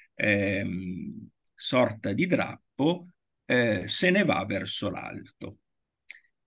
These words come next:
E quindi, eh, abbiamo davvero una nuova ricostruzione, eh, una reinterpretazione di questo testo.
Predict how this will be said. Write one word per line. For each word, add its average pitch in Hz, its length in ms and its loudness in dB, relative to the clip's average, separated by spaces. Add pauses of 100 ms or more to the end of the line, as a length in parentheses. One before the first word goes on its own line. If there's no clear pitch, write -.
(360)
E 180 240 -8
quindi, 117 520 4
eh, 107 460 2
abbiamo 151 800 2 (540)
davvero 110 840 0
una 104 180 4
nuova 104 400 2
ricostruzione, 101 1400 -2 (520)
eh, 98 960 -2
una 131 300 4
reinterpretazione 110 1800 2
di 107 160 0
questo 90 460 -6
testo. - 540 -12